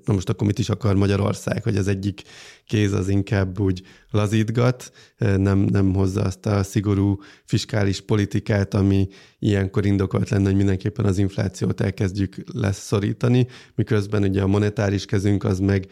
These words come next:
mindent megpróbál túlszigorít, akár annak érdekében, hogy az inflációt minél hamarabb letörje. Úgyhogy ez a kettősség, ez abszolút, ö, jelen volt akkoriban, és pont az idei, hát így május-június környékén, amikor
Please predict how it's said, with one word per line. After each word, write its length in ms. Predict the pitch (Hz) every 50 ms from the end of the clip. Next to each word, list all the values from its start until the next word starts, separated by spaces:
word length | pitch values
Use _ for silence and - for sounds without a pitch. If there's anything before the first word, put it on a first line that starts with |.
| - - - _ _
mindent 640 | - 110 107 104 101 95 98 95 98 98 95 - - - _
megpróbál 680 | - 117 101 95 - - 101 101 95 101 98 95 92 -
túlszigorít, 680 | - 110 104 98 - - 107 101 104 98 101 95 - 110
akár 280 | 101 - - 104 98 98
annak 300 | 95 95 92 92 - -
érdekében, 560 | 98 95 95 98 95 - - 101 95 98 101
hogy 100 | 95 92
az 100 | 95 92
inflációt 560 | 98 95 - - 117 98 - - 117 117 -
minél 260 | 113 101 101 101 98
hamarabb 340 | 95 98 98 98 101 98 95
letörje. 500 | 98 104 - - 117 120 120 131 131 123 - - - - - - - - -
Úgyhogy 280 | - 104 - 113 101 107
ez 100 | 107 107
a 60 | 104
kettősség, 720 | - 113 104 - - - 117 101 - - - 104 101 101
ez 120 | 98 95
abszolút, 640 | 104 95 - - - 104 98 98 98 92 - - -
ö, 200 | 113 101 98 98
jelen 380 | 98 98 101 98 98 95 95 92
volt 260 | 98 98 101 92 -
akkoriban, 580 | 101 - - 113 107 110 110 120 123 123 123 - - - - - - -
és 80 | - -
pont 320 | - 117 104 104 101 -
az 160 | 110 101 92
idei, 420 | 104 98 104 104 98 101 98 95 95 - - - - - - _ _ _
hát 240 | _ - 107 - -
így 220 | 101 95 95 95 92
május-június 960 | 101 110 104 104 101 101 98 98 95 - - 120 107 104 104 104 98 - -
környékén, 600 | - 110 104 104 107 104 98 - - - 101 95
amikor 500 | 98 98 98 92 - - - 107 98 -